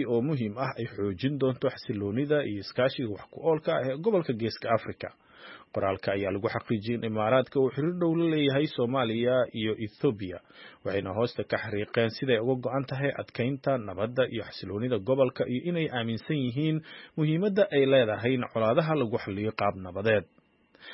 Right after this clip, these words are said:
Sidoo kale, urur goboleedka igaad ayaa bogaadiyey heshiiska Ankara ee Soomaaliya iyo Ethiopia.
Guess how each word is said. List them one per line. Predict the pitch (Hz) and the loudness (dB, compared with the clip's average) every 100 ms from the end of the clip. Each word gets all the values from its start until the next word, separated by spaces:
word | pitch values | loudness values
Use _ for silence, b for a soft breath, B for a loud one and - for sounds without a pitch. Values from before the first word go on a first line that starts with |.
| B | B
Sidoo | - 226 202 | -2 2 2
kale, | - 196 190 | 4 4 6
urur | 160 147 | 4 2
goboleedka | 135 131 156 156 - | 2 4 4 2 0
igaad | 117 147 110 95 - | 4 6 6 4 -4
ayaa | 110 110 101 90 | -2 0 0 0
bogaadiyey | 101 104 101 107 113 | -4 -2 0 0 0
heshiiska | 107 - 123 - - | 0 -2 -4 -2 -4
Ankara | 107 107 139 135 | -4 -2 2 2
ee | 120 | 2
Soomaaliya | 107 117 113 120 107 101 | -2 -2 0 0 0 -4
iyo | 101 101 | -6 -8
Ethiopia. | 98 139 107 95 | 0 2 2 -2